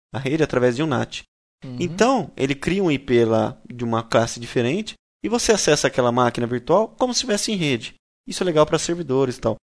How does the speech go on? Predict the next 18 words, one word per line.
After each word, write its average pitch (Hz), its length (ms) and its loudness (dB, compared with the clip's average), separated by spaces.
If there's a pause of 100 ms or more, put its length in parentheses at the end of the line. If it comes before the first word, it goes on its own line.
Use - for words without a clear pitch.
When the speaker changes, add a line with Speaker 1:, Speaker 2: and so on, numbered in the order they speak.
(120)
Speaker 1:
E 180 120 -10
pra 196 160 0
que 160 140 0
instalar 135 340 4
várias 120 420 4
máquinas? 110 340 -4
Você 151 180 -6
consegue 180 360 -2
colocar 156 280 0
vários 160 340 2
computadores 165 500 -4
e 180 60 -6
criar 196 220 2
uma 208 160 0
rede 165 580 -2
virtual 175 460 0
de 175 80 -8
computadores. 160 540 -4